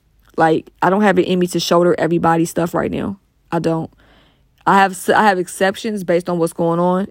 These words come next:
and, you know, things like that. But in terms of just being so accessible to where it's like, "Oh, I can call her whenever." No, you can't.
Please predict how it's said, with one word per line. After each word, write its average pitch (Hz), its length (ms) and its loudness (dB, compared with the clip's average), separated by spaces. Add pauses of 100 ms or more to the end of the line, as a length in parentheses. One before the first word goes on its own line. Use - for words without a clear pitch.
(100)
and, 151 460 -4
you - 100 -6
know, 160 140 -4
things 175 220 -4
like 170 160 -2
that. 180 160 2
But 170 80 -4
in 160 60 -2
terms 185 240 -4
of 175 40 -12
just 170 200 -2
being 180 280 0
so 180 320 2
accessible 175 480 -2
to 185 100 -8
where 165 140 2
it's 175 100 -2
like, 160 120 -2
"Oh, - 60 -2
I 226 80 4
can 214 100 -8
call 180 140 0
her 202 100 2
whenever." 180 400 -2
No, 185 100 0
you 180 140 2
can't. 165 320 -6